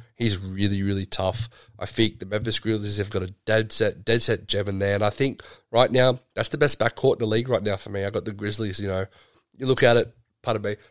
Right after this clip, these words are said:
<coughs> who's the best backcourt in the league? Like, I think it's the Grizzlies. Like, you know, you got your Atlanta's, Golden State's on their night, the Suns. But I did, I really do think the consistency of the, of the Memphis Grizzlies has Desmond Bane in there.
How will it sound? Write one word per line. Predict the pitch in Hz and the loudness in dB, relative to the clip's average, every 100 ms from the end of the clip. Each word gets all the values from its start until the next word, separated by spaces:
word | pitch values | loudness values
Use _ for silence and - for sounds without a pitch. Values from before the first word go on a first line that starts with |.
| - - - | -16 -10 2
<coughs> | - - - - - - - _ _ _ _ | 2 2 -4 -6 -6 -18 -20 _ _ _ _
who's | 147 143 | -2 4
the | |
best | 135 131 | 4 4
backcourt | 123 120 - 123 | 4 0 2 -2
in | - | -2
the | 110 | -2
league? | 110 160 110 | 0 0 -2
Like, | 104 - 113 _ - | -4 -6 -14 _ 2
I | 127 | 2
think | 135 117 | 2 -4
it's | 110 | -4
the | 113 | -2
Grizzlies. | 113 127 107 101 | -2 -2 -2 -2
Like, | 98 - - _ _ _ | -2 -6 -18 _ _ _
you | 120 | 4
know, | |
you | 117 | 6
got | 123 | 6
your | 107 113 | 4 4
Atlanta's, | 104 127 131 135 123 - - _ _ _ _ | 4 4 6 6 4 2 -2 _ _ _ _
Golden | 135 127 | 4 4
State's | - 127 123 | 4 0 0
on | 120 | 0
their | 117 | 0
night, | 107 117 123 120 - _ _ _ _ _ _ _ - - _ _ _ _ _ _ 107 - | 2 4 4 2 -2 _ _ _ _ _ _ _ -20 -20 _ _ _ _ _ _ -20 0
the | |
Suns. | 117 139 127 123 120 - - - _ _ _ _ _ _ _ _ _ | 4 4 4 0 2 2 2 -2 _ _ _ _ _ _ _ _ _
But | - | 0
I | 123 143 | 4 4
did, | 143 143 - | 6 6 6
I | 127 | 4
really | 131 139 | 6 6
do | 135 | 4
think | 123 135 104 | 2 0 -2
the | |
consistency | - 117 - - 120 120 | -2 0 0 2 2 2
of | 117 113 | 2 2
the, | 113 113 - | 4 4 2
of | 104 | -6
the | 113 | -2
Memphis | 110 107 104 | -2 0 -2
Grizzlies | 110 110 104 | 0 -2 -2
has | 107 98 | -2 0
Desmond | 101 - 90 | -2 -4 -2
Bane | 104 110 | 2 2
in | 107 | 4
there. | 117 | 2